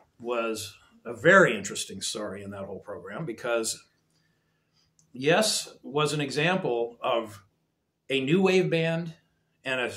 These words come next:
established hardcore keyboard progressive band completely merging. Because at that point, in the eighties, Yes had almost broken up. As a matter of fact,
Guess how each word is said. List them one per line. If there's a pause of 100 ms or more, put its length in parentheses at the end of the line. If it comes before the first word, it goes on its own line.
(160)
established
hardcore
keyboard
progressive
band (420)
completely
merging. (1040)
Because
at
that
point, (480)
in
the
eighties,
Yes
had
almost
broken
up. (1040)
As
a
matter
of
fact,